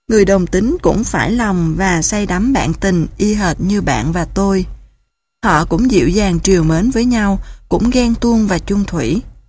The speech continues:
Họ cãi cọ và làm lành như tất cả các cặp uyên ương. Những cảm xúc đó đối với họ cũng bình thường, tự nhiên và đương nhiên, giống như trong các quan hệ nam nữ.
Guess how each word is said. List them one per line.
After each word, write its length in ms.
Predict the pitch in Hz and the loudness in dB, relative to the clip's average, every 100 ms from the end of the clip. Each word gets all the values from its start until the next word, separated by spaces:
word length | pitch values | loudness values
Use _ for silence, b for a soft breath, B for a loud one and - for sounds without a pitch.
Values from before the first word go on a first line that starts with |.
| _ _ _ _ _ _ _ - | _ _ _ _ _ _ _ -2
Họ 100 | 220 | -2
cãi 300 | 220 156 240 | 0 0 -2
cọ 280 | - 208 - | -2 0 0
và 100 | 196 | 0
làm 240 | 190 185 170 | 0 0 0
lành 360 | 180 170 156 | 0 2 2
như 160 | 165 190 | 2 0
tất 200 | - - | 0 -4
cả 200 | - 113 - | -2 -2 -2
các 160 | - | -4
cặp 160 | 196 147 - | -4 -6 -2
uyên 220 | 208 196 | -2 0
ương. 260 | 202 208 190 - - _ _ _ _ _ _ _ _ - | 0 0 -2 -6 -20 _ _ _ _ _ _ _ _ -4
Những 140 | 202 240 | -2 0
cảm 200 | 220 220 | -2 -2
xúc 220 | 294 294 | -4 -2
đó 260 | 190 202 277 | -2 -2 -2
đối 100 | 247 | 0
với 160 | 269 | 0
họ 280 | 269 185 101 | 0 0 -2
cũng 240 | - 165 247 | -2 0 2
bình 220 | 214 170 | 2 0
thường, 340 | 208 190 160 - - - | 0 2 0 -2 -12 -4
tự 180 | 180 143 | 0 0
nhiên 480 | 202 214 220 214 214 | 0 2 2 2 0
và 160 | 185 | -2
đương 320 | 147 175 196 202 | 0 0 2 2
nhiên, 240 | 202 190 B B B | 2 0 B B B
giống 220 | 185 185 269 | -2 0 2
như 280 | 226 196 | 2 2
trong 300 | 185 196 180 | 0 0 -2
các 240 | 170 208 269 | -2 -4 -4
quan 220 | 196 185 | -4 -2
hệ 240 | 175 139 139 | -2 -2 -2
nam 360 | 170 190 175 | -2 0 0
nữ. 260 | 160 110 180 | -2 -2 -4